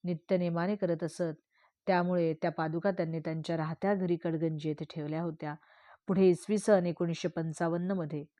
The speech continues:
परमपूज्य गुरुनाथ बाबा दंडवते महाराज हे जेव्हा कडगंजीला आले, तेव्हा श्री सायमदेवांच्या वंशजाने त्यांनी त्या पादुका महाराजांना दाखवल्या.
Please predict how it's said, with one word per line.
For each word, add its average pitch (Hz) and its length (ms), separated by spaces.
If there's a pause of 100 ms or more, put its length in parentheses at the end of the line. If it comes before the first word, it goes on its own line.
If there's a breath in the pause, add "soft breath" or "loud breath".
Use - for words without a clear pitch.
(380 soft breath)
परमपूज्य 208 640
गुरुनाथ 180 540
बाबा 165 260
दंडवते 170 560
महाराज 170 540 (580 soft breath)
हे 190 120
जेव्हा 175 240
कडगंजीला 160 680
आले, 151 360 (560 soft breath)
तेव्हा 185 220
श्री 180 160
सायमदेवांच्या 175 960
वंशजाने 160 720
त्यांनी 151 280
त्या 147 140
पादुका 147 380
महाराजांना 151 540
दाखवल्या. 156 560